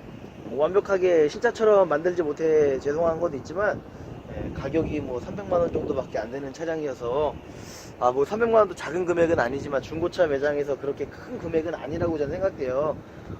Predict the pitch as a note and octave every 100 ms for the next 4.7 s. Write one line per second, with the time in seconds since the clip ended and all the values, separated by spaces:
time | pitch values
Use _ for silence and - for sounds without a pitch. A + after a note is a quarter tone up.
0 | - A#2+ - G#3+ A3+ G#3+ G3+ F#3+ F#3+ F3+
1 | D#3+ C#3+ C3 A#2+ - - D#3+ G3 F3+ D3
2 | - C#3 C3 A#2+ - - - - - E3
3 | - G#3+ G3 E3 C#3 F3+ C#3+ D3+ - D#3
4 | F3 - G#3+ F#3+ - F3+